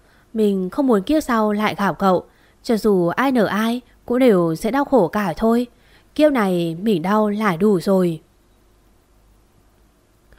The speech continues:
Sau khi giải quyết xong mấy bản hợp đồng, Triệu Tấn cầm áo xuống lầu. Lúc hắn ra cửa, trời đã bắt đầu sẩm tối. Nhân viên trong công ty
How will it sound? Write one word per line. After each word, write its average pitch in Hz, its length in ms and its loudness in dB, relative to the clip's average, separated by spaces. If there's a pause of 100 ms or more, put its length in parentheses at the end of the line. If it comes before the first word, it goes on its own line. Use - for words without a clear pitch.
(500)
Sau - 220 -4
khi 208 340 -2
giải 202 200 -2
quyết 233 140 0
xong 202 360 -2
mấy 190 120 -2
bản 240 220 0
hợp 190 180 0
đồng, 180 320 0 (260)
Triệu 233 200 -2
Tấn 208 320 -2
cầm 247 180 2
áo 185 160 -2
xuống 185 280 -2
lầu. 190 340 2 (400)
Lúc 240 160 2
hắn 202 200 0
ra 302 180 -4
cửa, 202 340 2 (280)
trời 185 360 0
đã 175 140 -6
bắt 294 140 -2
đầu 196 220 2
sẩm 185 260 -2
tối. 190 360 -2 (420)
Nhân 220 140 0
viên 196 300 0
trong 226 160 -2
công 214 200 0
ty 226 300 -2